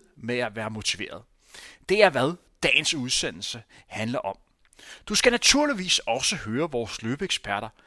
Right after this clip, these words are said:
fortælle om deres oplevelser, når det kommer til motivation. Udsendelsen er sådan set ikke beregnet til at kunne høres i real time, men du kan sagtens løbe til udsendelsen alligevel.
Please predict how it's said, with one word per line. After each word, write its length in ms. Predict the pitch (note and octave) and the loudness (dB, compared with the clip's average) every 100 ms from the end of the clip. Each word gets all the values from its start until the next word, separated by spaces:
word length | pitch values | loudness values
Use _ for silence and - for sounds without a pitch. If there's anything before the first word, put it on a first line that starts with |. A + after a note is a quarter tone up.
| - - - | -20 -20 -14
fortælle 400 | - - D#3+ C#3+ | -2 4 6 6
om 160 | A#2 - - | 0 -6 -4
deres 300 | - E3+ - | 4 6 6
oplevelser, 560 | A#2+ - C#3+ F2+ - A2+ - _ _ - | 2 -2 -6 -8 -10 -10 -14 _ _ -8
når 120 | A2 | -8
det 120 | A#2+ | -6
kommer 460 | - B2 - A#2+ - _ _ _ | 0 0 0 -6 -14 _ _ _
til 140 | - A#2+ | -8 -6
motivation. 540 | A2+ - G2+ - - _ _ _ _ _ - - - - - | -6 -6 -4 -6 -6 _ _ _ _ _ -20 -20 -20 -14 2
Udsendelsen 640 | A3 A3 B3+ D3+ C3 - | 6 10 10 6 2 -4
er 80 | - | 0
sådan 360 | - G#3+ A#3 A3+ | 2 2 0 0
set 280 | - A#3 - | 0 -2 -4
ikke 180 | D3+ A3 | -6 -4
beregnet 460 | - A#2 C3 E3 | -2 0 0 -4
til 160 | - C3 | -8 -8
at 100 | C3 | -8
kunne 120 | B2 | -12
høres 420 | - G#2+ B2 B2+ | -10 -6 -4 -4
i 60 | B2 | -6
real 320 | G#2 A2 A#2+ | -10 -10 -8
time, 340 | - - F2 A2 - _ - - | -8 -8 -10 -16 -20 _ -20 -8
men 140 | A2+ | -6
du 80 | A2+ | -2
kan 100 | A2+ | 4
sagtens 560 | - G#2+ G#2+ D3+ - | 6 6 6 0 -6
løbe 300 | A2+ G#2 A2 | -4 -8 -6
til 140 | - - | -6 -4
udsendelsen 680 | A2 - C#3 - - A#2 - _ | -4 -4 -4 -6 -12 -12 -18 _
alligevel. 480 | A2 F#2+ A2 G#2+ | -8 -6 -8 -6